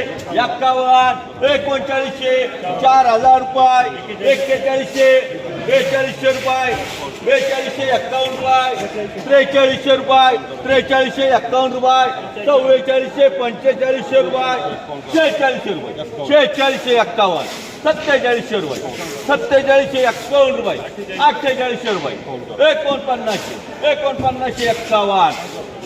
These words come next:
एकोणपन्नासशे एक्कावन्न, पाच हजार रुपये, पाच हजार एक्कावन्न, एक्कावन्नशे, पाच हजार दोनशे, तीनशे रुपये, तीनशे एक्कावन्न रुपये, चारशे रुपये, पाच हजार चारशे अकरा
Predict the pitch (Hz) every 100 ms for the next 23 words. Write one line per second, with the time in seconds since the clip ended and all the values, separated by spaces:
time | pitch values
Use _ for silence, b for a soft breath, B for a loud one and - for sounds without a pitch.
0 | - 330 294 269 262 254 240 226 220 202
1 | 190 139 - - - - 131 - - 294
2 | 294 254 262 254 247 - 247 233 208 151
3 | - - - - 294 285 285 269 269 233
4 | 208 147 - - - - 269 285 277 254
5 | 262 247 254 254 - 202 - - - -
6 | - - - 277 294 233 311 285 233 156
7 | - - - 294 277 262 269 220 - 269
8 | 240 240 - - - - - 285 269 -
9 | 285 277 196 151 - - - - 254 269
10 | 262 247 262 254 247 240 240 262 247 240
11 | 226